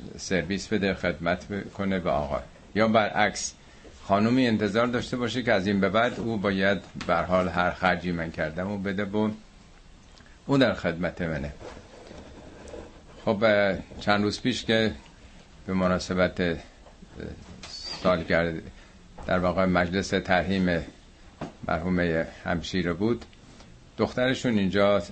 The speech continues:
صحبت کرد که به خاطر دارین دختر بزرگیشون. او وقتی که به خواستگاریش آمده بودند، از مرحوم پدر پرسید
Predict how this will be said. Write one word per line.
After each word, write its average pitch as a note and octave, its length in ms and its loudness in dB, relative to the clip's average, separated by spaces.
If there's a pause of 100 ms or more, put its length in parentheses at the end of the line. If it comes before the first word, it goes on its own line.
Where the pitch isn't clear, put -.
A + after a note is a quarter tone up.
صحبت F2+ 460 0
کرد D2+ 380 0 (240)
که F2+ 120 -6
به E2 120 -6
خاطر F2 320 0
دارین D#2+ 320 -2
دختر D#2+ 440 -2
بزرگیشون. D#2 580 -6 (1000)
او D3 140 2
وقتی D3 280 2
که A#2 360 2 (260)
به G2+ 80 -2
خواستگاریش F#2 760 0
آمده E2+ 340 2
بودند، G2+ 440 0 (960)
از F#2+ 180 0
مرحوم A2 400 2
پدر A#2 320 0
پرسید A2+ 560 -2